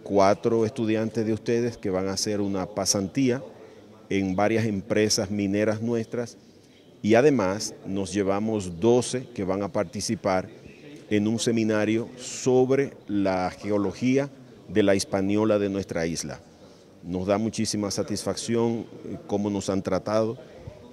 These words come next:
y el apoyo que estamos recibiendo de ustedes, le-, la acogida, el trato, la cordialidad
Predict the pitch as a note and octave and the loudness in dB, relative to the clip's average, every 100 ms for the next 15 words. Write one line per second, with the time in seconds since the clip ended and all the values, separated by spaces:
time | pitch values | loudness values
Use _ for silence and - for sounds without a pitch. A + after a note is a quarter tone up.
0 | - G#2 G2+ F#2+ - A#2 A#2+ A2 G2 G2 | 0 4 6 4 6 4 6 2 -2 0
1 | G#2 A2 A2 G#2 G#2 F#2+ G2+ G#2 G2 F2+ | 0 2 0 -2 0 0 0 0 0 -2
2 | - A2 G2+ G2+ - - - F2 E2+ E2 | 0 2 2 0 -8 -12 -8 -6 -4 -4
3 | E2+ E2 D#2+ F#2 E2+ A#2 A#2+ A2 A#2+ - | -4 -4 -4 -6 -2 2 4 4 2 0
4 | - F2+ E2 - F#2+ G2 - A2+ A2+ - | -6 -4 -2 2 4 4 2 -2 -4 -10
5 | - - - F2 F#2+ - F#2 G2 F#2+ F#2+ | -20 -20 -12 -2 -2 2 2 4 4 4
6 | F#2 G#2+ | 4 2